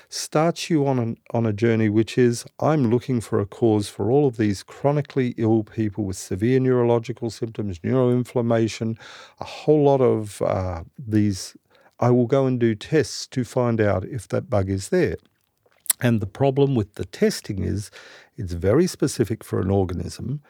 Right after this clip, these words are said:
It didn't travel well outside the kind of New York, uh, the northeast of the United States. And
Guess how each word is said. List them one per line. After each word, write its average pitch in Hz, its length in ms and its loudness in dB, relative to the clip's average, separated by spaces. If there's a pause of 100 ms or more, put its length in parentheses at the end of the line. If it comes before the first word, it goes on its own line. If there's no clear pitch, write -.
(340)
It 117 220 0
didn't 151 340 2
travel 107 440 0
well 110 240 2
outside 101 600 0
the 95 100 -4
kind 98 240 -2
of 87 160 -6
New 104 120 0
York, 98 440 0
uh, 101 280 -2
the 92 260 0
northeast 98 540 -2
of 95 100 -8
the 95 60 -2
United 95 440 -2
States. - 520 -2 (640)
And 131 440 4